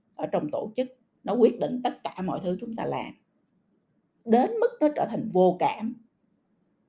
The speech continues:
Thì các bạn không còn cái gọi là sự linh hoạt nữa, không còn cái gọi là tư duy linh hoạt nữa. Lúc đó bạn không có tư duy linh hoạt vậy đó, lúc đó bạn chỉ như là một cái con cừu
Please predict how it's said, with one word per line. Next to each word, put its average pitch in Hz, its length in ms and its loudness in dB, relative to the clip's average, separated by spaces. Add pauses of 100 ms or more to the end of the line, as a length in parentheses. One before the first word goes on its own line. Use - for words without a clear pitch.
(2250)
Thì 175 140 0
các 180 180 -8
bạn 131 180 -6
không 180 280 -4
còn 131 340 -4 (880)
cái 214 220 -4
gọi 151 180 -2
là 147 80 -2
sự 151 160 -10
linh 160 160 -8
hoạt - 260 -16
nữa, 196 280 -12 (420)
không 214 280 -2
còn 143 240 -2
cái 165 180 -8
gọi 143 180 -6
là 135 80 -6
tư 170 160 -4
duy 165 160 -4
linh 160 160 -6
hoạt - 180 -10
nữa. 151 200 -8
Lúc 262 200 -6
đó 214 280 0
bạn 151 160 0
không 220 120 -2
có 302 80 2
tư 294 100 -2
duy 208 140 0
linh 208 140 -4
hoạt 147 240 -2
vậy 170 100 0
đó, 269 120 -2
lúc - 200 -8
đó - 140 0
bạn 151 280 -2
chỉ 185 340 -2
như 226 120 2
là 165 180 -2
một 139 260 -6
cái 220 120 -10
con 175 220 -4
cừu 143 280 -2